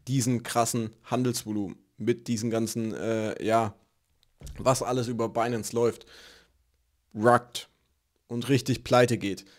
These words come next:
dann ist der Kryptomarkt erst einmal im Arsch und dann haben wir riesige Probleme und dann gehe ich auch, bin ich auch voll d'accord mit ihm, dass wir hier Kurse zwischen zehn und zwölftausend U-S-Dollar finden. Ihr könnt euch noch dran erinnern, hier war so dieser letzte Turnaround-Point, wir haben hier noch eine größere Ineffizienz.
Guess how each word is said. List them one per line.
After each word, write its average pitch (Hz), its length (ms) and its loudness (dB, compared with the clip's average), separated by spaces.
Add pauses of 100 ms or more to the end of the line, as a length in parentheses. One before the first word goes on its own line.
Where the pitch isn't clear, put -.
(500)
dann 117 380 2 (100)
ist 110 320 -2
der 101 80 -4
Kryptomarkt 107 600 -6
erst 104 240 -2
einmal 98 200 -6
im 95 140 -10
Arsch 104 240 -4
und 104 140 -10
dann 101 160 -4
haben 98 140 -8
wir 101 200 -8
riesige 156 380 -2
Probleme 120 560 -2
und 110 300 -6
dann 107 200 -4
gehe 127 180 -2
ich 131 140 -2
auch, 113 200 0
bin 156 180 -2
ich 170 100 2
auch 165 120 4
voll 196 280 2
d'accord 165 300 4
mit 160 160 -2
ihm, 147 180 -2 (360)
dass 127 180 -2
wir 131 80 0
hier 123 140 0
Kurse 123 440 2 (240)
zwischen 113 320 -6
zehn 110 300 0
und - 180 -10
zwölftausend 98 600 -6
U-S-Dollar 127 400 2
finden. 120 320 -4
Ihr 107 340 -2
könnt 117 220 -4
euch 117 100 2
noch 117 140 -4
dran 113 160 -6
erinnern, 123 320 -2
hier 120 240 -2
war 117 120 4
so 117 220 0
dieser 113 260 -2
letzte 113 300 -2
Turnaround-Point, 117 800 0
wir 107 80 -4
haben 104 80 -6
hier 107 80 -6
noch 104 120 -8
eine 107 100 -8
größere 110 320 -6
Ineffizienz. 110 640 -8